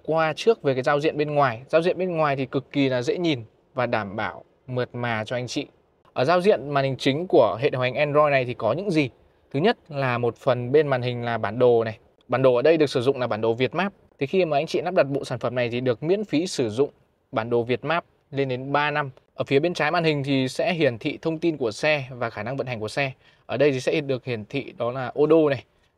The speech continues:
sang số này, số km còn đi được này, phần trăm pin này và phanh tay. Ngoài ra bộ sản phẩm này còn được tích hợp thêm tính năng cảnh báo mở cửa. Đấy, khi mà anh chị ra vào cửa thì nó sẽ tự động báo ở trên màn hình. Và đây, ở trên màn hình anh chị có thể nhìn thấy đây là giao diện ban ngày.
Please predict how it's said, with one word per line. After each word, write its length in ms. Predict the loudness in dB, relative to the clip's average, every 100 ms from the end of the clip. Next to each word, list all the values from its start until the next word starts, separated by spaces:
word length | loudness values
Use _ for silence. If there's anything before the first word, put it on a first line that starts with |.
| -6
sang 200 | -4 -2
số 340 | 0 2 2
này, 160 | 0 -4 _ _ -8
số 200 | -6 -4
km 300 | -2 -2 -2 -4
còn 180 | -2 -2
đi 100 | 0
được 240 | 2 2 0
này, 140 | -10 _ _ _
phần 140 | -6
trăm 180 | -2 -4
pin 280 | 0 0 0
này 100 | -8 _ _ _
và 120 | -4
phanh 200 | -4 -2
tay. 200 | -2 -2 -6 _
Ngoài 120 | 2 4
ra 100 | 4
bộ 140 | 4
sản 140 | 4
phẩm 140 | 0 0
này 140 | 0
còn 100 | 2
được 160 | -2 0
tích 160 | 0
hợp 120 | 2 2
thêm 160 | 0 -2
tính 180 | -4
năng 320 | -2 -4 -4 -2
cảnh 200 | -2 0
báo 100 | 0
mở 140 | -2
cửa. 220 | 0 -2 -2 _ _
Đấy, 160 | -12 -12
khi 240 | -8 -6
mà 100 | -4
anh 80 | -4
chị 180 | -6 -4
ra 180 | -2 0
vào 140 | 0
cửa 360 | 0 0 0 -6
thì 380 | -8 -6 -6 -6
nó 240 | -6 -6
sẽ 140 | -6 -4
tự 100 | -2
động 160 | -2 0
báo 160 | -2
ở 80 | -2
trên 160 | -4 -6
màn 100 | -6
hình. 200 | -8 -10 -18 _ 0
Và 80 | 4
đây, 220 | 4 2 _
ở 100 | -4
trên 160 | -2 0
màn 100 | 0
hình 160 | 0
anh 120 | -2
chị 140 | -2 -2
có 80 | 0
thể 100 | 0
nhìn 180 | -2 -2
thấy 280 | 0 0
đây 200 | 2 0
là 100 | 2
giao 160 | 2 0
diện 260 | 2 -2 -2
ban 180 | -2
ngày. 220 | -2 -4